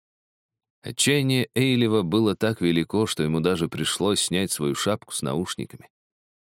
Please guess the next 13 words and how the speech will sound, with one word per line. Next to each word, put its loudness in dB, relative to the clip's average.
Посредине 2
его 2
заледеневшей 0
бороды 2
протаяла 2
широкая 0
дорожка. -2
Она 0
пролегала 2
от -6
носа -2
до 0
рта, -2